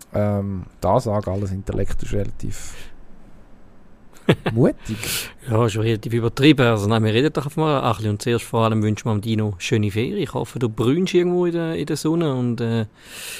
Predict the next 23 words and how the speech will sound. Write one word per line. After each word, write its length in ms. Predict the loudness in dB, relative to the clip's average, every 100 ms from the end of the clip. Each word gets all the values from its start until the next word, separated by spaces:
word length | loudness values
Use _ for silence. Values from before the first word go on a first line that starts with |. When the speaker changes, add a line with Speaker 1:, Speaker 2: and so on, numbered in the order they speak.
| -16
Speaker 2:
kommst 360 | -4 0 0 -2
gut 240 | 0 0 2
erholt 300 | 2 0 -2
wieder 120 | -6
zurück. 340 | -4 -6 -6 -10 -8
Speaker 1:
Wahrscheinlich 360 | -8 -6 -8
irgendwo 240 | -8 -8 -8
auf 100 | -6
einem 180 | -6
Golfplatz. 1000 | 0 2 2 0 0 0 0 0 0 0 -6 -18 -20 -18
<laughs> 340 | -18 -8 2 2
Zweite 440 | 4 0 0 -2
Runde 300 | 0 -2 -4
für 100 | -4
einen 160 | -4 -2
Tag. 520 | 0 2 2 0 -2 -12 -12 -14 -16 -2
Wohlverdient. 800 | 6 8 8 4 -2 0 0 -2 -10 -12 -8
Speaker 2:
Absolut. 600 | -2 -2 -2 -6 -6 -6 -10 -18 -20 -20 -20 -20 -20 -20 -20 -2
Speaker 1:
Legen 240 | 4 6 8
wir 60 |
los. 540 | 10 10 10 4 -6 -8 -16 -20 -20 -6
Speaker 2:
Jawohl. 560 | -2 0 4 4 2 -2 -6 -20 -20 -4
Speaker 1:
Ähm, 680 | 4 6 6 4 0 -2 -4